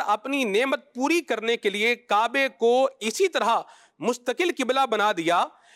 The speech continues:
جس طرح ہم نے رسالت کی تکمیل کے لیے تمہارے درمیان تم میں سے ایک رسول محمد مصطفیٰ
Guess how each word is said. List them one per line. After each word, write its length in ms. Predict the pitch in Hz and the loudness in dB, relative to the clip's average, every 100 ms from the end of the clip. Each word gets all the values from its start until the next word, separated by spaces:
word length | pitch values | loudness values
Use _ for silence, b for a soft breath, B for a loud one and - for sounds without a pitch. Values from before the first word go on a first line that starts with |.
| b _ | b _
جس 380 | 131 226 339 | -6 -6 -4
طرح 360 | - 208 247 254 | -2 0 2 2
ہم 220 | 196 254 | 2 0
نے 160 | 254 254 | 0 0
رسالت 600 | 190 - 208 214 285 294 | -2 -2 0 0 -2 -4
کی 160 | 277 277 | -6 -4
تکمیل 560 | 220 233 226 294 359 | -2 -2 0 0 -2
کے 180 | 254 262 | 0 -2
لیے 200 | 226 254 | 0 0
تمہارے 460 | 247 190 180 226 220 | 0 0 0 0 -2
درمیان 540 | 180 170 175 208 247 262 B B _ - | -2 0 2 2 0 -4 B B _ -4
تم 220 | 370 339 | -2 0
میں 140 | 294 | 0
سے 140 | 277 269 | 0 -2
ایک 320 | 214 240 220 190 | 0 0 0 -2
رسول 380 | - 226 262 262 B B | 0 0 0 -4 B B
محمد 480 | 170 - 294 302 311 | -4 -2 0 0 0
مصطفیٰ 680 | 254 214 - 190 196 226 | -2 -2 -4 0 2 4